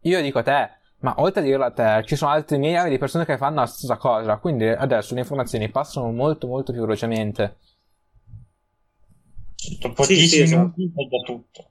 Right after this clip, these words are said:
Speaker 1: Esatto.
Speaker 2: Dieci minuti è già tanto.
Speaker 1: Esatto, perché noi non ci rendiamo conto, ma con il telefono, con queste cose qua,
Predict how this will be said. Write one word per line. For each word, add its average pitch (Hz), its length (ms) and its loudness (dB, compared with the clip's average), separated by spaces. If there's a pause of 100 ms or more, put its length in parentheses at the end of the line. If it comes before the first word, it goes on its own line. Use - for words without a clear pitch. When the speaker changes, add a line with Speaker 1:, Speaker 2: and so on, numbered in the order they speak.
(120)
Speaker 1:
Esatto. 120 320 2
Speaker 2:
Dieci 127 240 2
minuti 147 240 0
è 131 100 2
già 120 220 2
tanto. 117 360 -6 (1500)
Speaker 1:
Esatto, 117 300 0
perché 123 260 0
noi 147 220 0
non 131 140 0
ci 131 100 -2
rendiamo 120 340 -2
conto, 104 320 -4
ma 104 160 -2
con 127 340 -4 (280)
il 123 160 -2
telefono, 101 460 -2
con 107 120 -8
queste - 280 -4
cose 104 260 -2
qua, 95 260 0